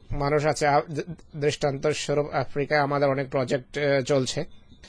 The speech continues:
এর অধীনে কাজের জন্য তারা গিয়ে থাকেন। স্থানীয় সুযোগ সুবিধা বঞ্চিত মানুষকে পানীয় জল সরবরাহ,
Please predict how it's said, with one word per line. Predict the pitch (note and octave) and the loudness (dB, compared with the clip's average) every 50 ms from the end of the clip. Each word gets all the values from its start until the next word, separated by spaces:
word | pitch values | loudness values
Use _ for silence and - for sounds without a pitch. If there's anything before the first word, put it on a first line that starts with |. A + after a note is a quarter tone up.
| - - - - - - | -20 -20 -20 -18 -8 0
এর | D3 C#3+ D3 | 4 6 6
অধীনে | D#3 D3 D3+ D#3 G3 - | 8 8 6 6 4 4
কাজের | - D3+ C#3 C#3+ D3+ C#3+ | 2 2 4 4 4 4
জন্য | C#3 C#3+ C#3 C#3 | 4 0 0 0
তারা | C3+ C#3 C#3 C#3+ | 0 2 2 2
গিয়ে | C#3 C3+ C3+ C3 C3 | 2 2 0 0 0
থাকেন। | B2 C3+ C3+ D#3 D#3+ D3+ | 0 0 0 0 0 -2
স্থানীয় | C#3+ - - D3 C#3+ D#3 D#3 E3 E3 D#3 | 0 4 6 6 6 6 4 2 2 2
সুযোগ | - - D3 C#3 D3 D3+ C#3 | 2 0 0 4 4 2 2
সুবিধা | - - D3+ C#3+ D3+ D3+ D3+ D#3+ D3+ | 0 -2 2 2 4 4 4 4 2
বঞ্চিত | C#3+ C#3 C#3 C#3 C3+ B2+ - D3 C#3 C#3+ D3 C3+ B2+ - - - - - - - - - - - - - - - | 2 2 0 -2 0 0 0 0 2 2 0 0 0 -4 -10 -20 -20 -20 -20 -20 -20 -20 -20 -20 -20 -18 -10 -6
মানুষকে | C3 C3 C3 C3+ C3+ C3+ C#3 C#3+ C#3 - - - - - - C#3+ C#3 C#3 C#3 C#3 C3+ C#3 B2+ - - - D3+ B2 | -4 -2 -2 0 0 0 -2 -2 -2 -2 -4 -4 -6 -2 0 2 4 4 4 4 2 0 -2 -4 -10 -12 -8 -2
পানীয় | - D3 C#3 C3+ C#3 C#3 C#3 C3+ C3+ | 2 2 2 2 2 0 0 0 0
জল | B2+ C3 C3+ C3+ C3+ | 0 0 2 2 0
সরবরাহ, | B2 - C#3 C3+ C3 C3+ C#3 C#3 C#3 A#2+ C3+ C3+ C3 | 0 0 -2 0 2 4 4 4 4 4 2 0 0